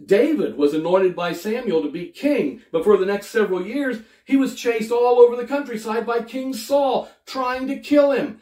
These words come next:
And so David was hiding in caves and literally running for his life. Joseph,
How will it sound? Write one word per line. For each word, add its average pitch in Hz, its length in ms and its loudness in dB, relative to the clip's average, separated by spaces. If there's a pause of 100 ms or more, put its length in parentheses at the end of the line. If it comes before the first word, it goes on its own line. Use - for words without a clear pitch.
And 214 120 -4
so 240 120 -2
David 269 320 4
was 233 180 2
hiding 240 420 -4
in 247 220 -12
caves 247 540 -4
and 180 200 -4 (120)
literally 285 640 4
running 240 520 0
for 233 220 0
his 147 200 -2
life. - 920 -12 (1080)
Joseph, 151 680 0